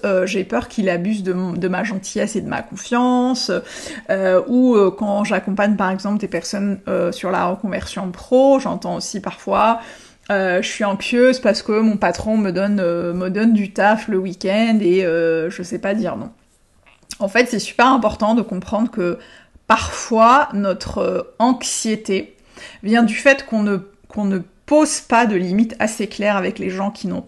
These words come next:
qui nous entourent. Euh, et c'est ce que je dis très régulièrement à mes clientes en love coaching. Euh, je leur dis, bah, en fait, si tu es inquiète et si tu as peur que l'autre te mente et que l'autre, euh, te manipule et que l'autre abuse de ta confiance,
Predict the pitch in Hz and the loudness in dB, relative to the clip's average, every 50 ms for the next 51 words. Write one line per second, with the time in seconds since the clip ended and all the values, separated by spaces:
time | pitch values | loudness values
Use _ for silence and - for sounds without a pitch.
0 | - - - - 214 196 196 185 202 190 190 196 - - - - - - - - | -14 -14 -8 -4 -2 -2 -2 -2 -4 -6 -8 -8 -10 -12 -16 -18 -20 -20 -20 -18
1 | - - - 247 - - 202 202 196 190 190 - - - 220 202 - 254 247 214 | -16 -14 -14 -14 -6 -2 0 0 2 2 2 0 0 -2 -4 -4 0 0 0 0
2 | 220 220 - - 285 269 285 285 220 240 226 285 277 214 220 208 196 196 196 - | 0 -2 0 4 4 6 6 6 4 4 4 4 4 4 4 2 2 0 -2 -2
3 | - 226 214 226 233 233 185 180 185 196 262 - - 226 175 - - - 240 254 | -2 0 0 0 0 0 0 0 0 0 -2 -2 -2 -4 -4 -4 -2 -2 0 0
4 | 285 339 285 - - 185 175 180 190 - - 196 196 185 240 269 262 226 202 180 | 0 -2 -2 0 0 0 0 0 -2 -2 -2 -4 -2 -2 -2 -4 -2 0 0 0
5 | 175 175 175 175 190 - 247 269 - - - - _ - - - 247 240 - - | 0 0 -2 -2 -2 -2 -2 -2 -4 -8 -20 -20 _ -16 -10 -8 -8 -8 -6 -4
6 | - 208 - - - 226 240 240 233 - 269 240 226 226 - - - - - _ | -6 -6 -6 -4 -2 0 0 0 0 0 -2 -2 -2 -4 -10 -14 -14 -16 -16 _
7 | _ _ _ _ - - 208 - - 233 214 - 240 208 196 - 233 240 240 - | _ _ _ _ -10 -6 -4 -2 -2 -2 0 2 4 4 4 2 0 -2 -2 -2
8 | - 190 196 202 196 - - 214 185 - 196 190 196 208 202 202 202 - 202 196 | -2 -2 -2 -2 -4 -4 -6 -6 -6 -4 -4 -2 -2 0 0 -2 -2 -4 -6 -6
9 | - 190 185 196 196 190 - - 226 - 185 180 - - - - - - - - | -4 -4 -2 -2 -2 -4 -4 -6 -4 -2 -2 -4 -4 -8 -14 -20 -20 -14 -8 -4
10 | - 175 170 - - 190 190 202 208 214 208 - - 220 208 202 202 190 202 220 | -4 -4 -4 -4 -4 -2 0 0 0 0 0 -2 -4 -4 -4 -2 -2 -2 -2 -2
11 | 240 233 185 185 - - 202 185 180 190 180 185 185 - 202 180 - 190 202 - | -2 -2 -2 -4 -4 -4 -6 -4 -4 -4 -4 -4 -4 -4 -4 -6 -6 -10 -8 -2
12 | - 170 - 247 - - - | 0 2 2 2 2 0 -4